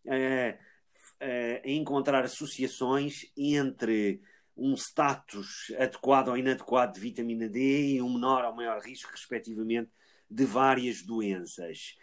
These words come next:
Só que depois os ensaios clínicos, que são a melhor forma de evidência científica, não mostraram e-, os efeitos que se pretendiam. Não é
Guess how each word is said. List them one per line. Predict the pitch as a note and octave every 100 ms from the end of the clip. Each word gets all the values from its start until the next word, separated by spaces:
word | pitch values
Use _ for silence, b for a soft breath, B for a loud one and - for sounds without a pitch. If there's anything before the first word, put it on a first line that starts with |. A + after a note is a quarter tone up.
| - -
Só | - - C#3+
que | -
depois | A#2+ C3+ D#3 C#3+
os | C3+
ensaios | C#3 C3+ D#3 B2 -
clínicos, | C3+ C3+ C3+ C3+ - C3+ D3 - - _ _ _ -
que |
são | - B2+
a | A#2
melhor | A#2 B2 A#2+
forma | - A#2 A2
de | A2
evidência | A2 A2+ A#2+ A2+
científica, | A#2+ A#2 A#2+ A#2+ B2+ - C3 B2+ b b b
não | C3+ D3+ D3+
mostraram | C#3+ - C#3 C3+ C3+ C3+ C#3 C#3 - _
e-, | C3+ C3
os | F3 C3+
efeitos | C#3 C3+ C#3+ C3+ -
que | -
se | -
pretendiam. | - C3+ C3+ C3+ A#2 G#2+ F#2 F2 -
Não | D#3 D#3 E3+
é | E3